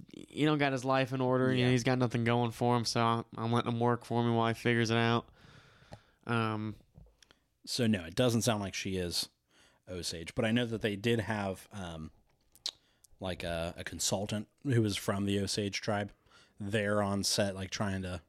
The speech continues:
Speaker 2: help them as best as they could of, like, y-, this is what it was like.
Speaker 1: Yeah.
Speaker 2: Um, yeah, just, I just wanted to get that clear, just so I knew.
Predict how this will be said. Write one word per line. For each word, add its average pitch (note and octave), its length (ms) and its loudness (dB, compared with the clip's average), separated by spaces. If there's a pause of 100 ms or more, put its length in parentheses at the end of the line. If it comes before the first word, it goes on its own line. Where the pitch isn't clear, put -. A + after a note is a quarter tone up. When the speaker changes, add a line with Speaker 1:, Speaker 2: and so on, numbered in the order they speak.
(100)
Speaker 2:
help A2+ 260 -2
them G#2+ 100 -4
as G#2 120 -2
best G#2 260 0
as F#2+ 80 -8
they F#2 120 -6
could F#2+ 220 -4
of, F2 120 -8
like, E2 180 -10 (320)
y-, A#2+ 140 -4
this G#2 180 -2
is F2+ 160 -8
what F#2+ 140 -4
it D#2 80 -6
was E2+ 160 -10
like. E2+ 320 -14 (180)
Speaker 1:
Yeah. A#2 200 -8 (760)
Speaker 2:
Um, E2+ 260 -20 (960)
yeah, - 140 -20 (240)
just, D2+ 340 -14
I E2 80 -14
just D2+ 120 -16
wanted D#2 120 -16
to E2 60 -20
get - 100 -18
that E2 160 -16
clear, E2+ 200 -20 (240)
just - 140 -14
so F2+ 80 -12
I D#2+ 80 -14
knew. D#2+ 180 -14